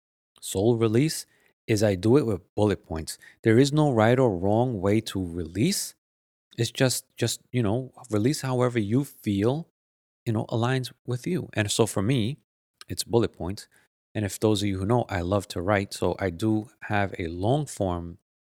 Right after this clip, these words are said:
notebook that I write in, which is, you know, sentences and paragraphs and all this other stuff. But for me, the soul releasing, it's simple, it's dirty, you know, ink stains.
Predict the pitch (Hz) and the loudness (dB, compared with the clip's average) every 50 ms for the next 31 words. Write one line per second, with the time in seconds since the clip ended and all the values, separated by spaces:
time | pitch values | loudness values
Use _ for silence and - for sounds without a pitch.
0 | _ _ - 95 92 90 87 - - 92 87 - _ - 95 90 - - - 101 | _ _ -8 -6 -6 -6 -6 -6 -6 -8 -8 -8 _ -8 -8 -8 -8 -8 -8 -8
1 | 92 85 85 90 85 85 85 95 104 120 120 _ _ _ _ _ _ _ _ _ | -6 -6 -4 -4 -4 -4 -4 -4 -6 -6 -8 _ _ _ _ _ _ _ _ _
2 | _ - 101 90 - - - 95 90 85 - 117 104 90 90 107 - - 90 87 | _ -6 -6 -4 -2 -2 -2 -2 -2 -2 -2 -2 -2 -2 -2 -4 -4 -4 -6 -6
3 | 90 - - 95 - - 95 90 95 92 90 87 85 85 _ - - 85 87 90 | -8 -8 -8 -8 -8 -6 -4 -2 -2 -4 -4 -8 -12 -12 _ -8 -4 -2 -2 -2
4 | 85 82 82 92 95 90 - - 85 85 90 92 87 - - - 127 127 - - | -2 -2 -4 -4 -4 -4 -6 -8 -8 -6 -6 -6 -8 -8 -4 -4 -4 -2 -4 -4
5 | - 87 90 - _ _ _ _ _ _ _ _ _ _ _ _ _ _ _ - | -6 -6 -6 -8 _ _ _ _ _ _ _ _ _ _ _ _ _ _ _ -4
6 | - 101 95 - 101 95 101 135 165 143 113 - - 117 123 151 139 113 101 92 | -4 -2 -2 -2 -2 0 2 4 4 4 2 2 4 4 4 4 4 2 0 0
7 | 92 92 90 - - 98 90 90 82 - - 95 87 - - - - - 143 143 | 0 -2 -2 -4 -6 -8 -8 -8 -10 -10 -8 -8 -8 -8 -6 -6 -2 2 2 2
8 | 143 127 - - 120 117 117 120 120 _ _ _ _ _ _ _ _ _ _ _ | 2 0 -2 -2 0 0 0 -2 -6 _ _ _ _ _ _ _ _ _ _ _
9 | _ _ _ _ - 98 87 - - - - _ - 123 123 127 123 120 117 113 | _ _ _ _ -6 -4 -4 -4 -6 -10 -8 _ 2 4 6 8 8 8 6 6
10 | 113 113 113 113 113 _ _ _ _ _ _ _ _ _ _ _ - 107 98 92 | 4 2 0 -2 -4 _ _ _ _ _ _ _ _ _ _ _ -6 -4 -2 -2
11 | 92 92 92 92 90 - _ _ _ _ _ - 120 127 131 - - - - 117 | -2 -2 -2 -4 -6 -8 _ _ _ _ _ -2 0 0 0 0 -2 -2 0 2
12 | 113 113 110 107 107 107 104 98 - | 2 4 4 2 2 0 -2 -4 -6